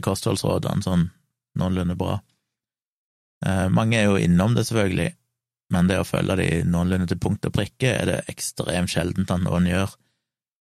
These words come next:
Så heller enn å gjøre sånn som Berit Nordstrand og mange andre gjør, at de skal liksom kritisere norske myndigheter og sine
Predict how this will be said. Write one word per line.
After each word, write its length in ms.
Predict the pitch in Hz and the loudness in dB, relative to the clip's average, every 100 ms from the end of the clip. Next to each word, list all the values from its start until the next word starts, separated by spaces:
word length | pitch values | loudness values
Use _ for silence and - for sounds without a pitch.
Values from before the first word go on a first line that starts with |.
| _ | _
Så 140 | - 101 | -6 -2
heller 240 | 113 127 | 0 2
enn 140 | 101 98 | 2 2
å 20 | |
gjøre 220 | 92 104 | 2 2
sånn 100 | 98 90 | 2 2
som 80 | 87 | 2
Berit 160 | 95 | 2
Nordstrand 460 | 101 101 107 104 90 | 2 2 2 2 4
og 80 | 92 | 4
mange 180 | 90 92 | 2 2
andre 300 | 95 123 107 | 2 2 0
gjør, 100 | - | 0
at 80 | |
de 80 | 87 | -2
skal 160 | - - | -2 -2
liksom 240 | 98 - | -2 -2
kritisere 720 | - 92 92 80 95 104 92 92 90 | -2 -4 -2 2 2 2 2 2 2
norske 380 | 90 95 - 98 | 2 0 0 2
myndigheter 720 | 104 98 95 104 104 98 87 | 4 2 2 0 0 0 0
og 20 | |
sine 300 | 85 92 90 | 0 0 0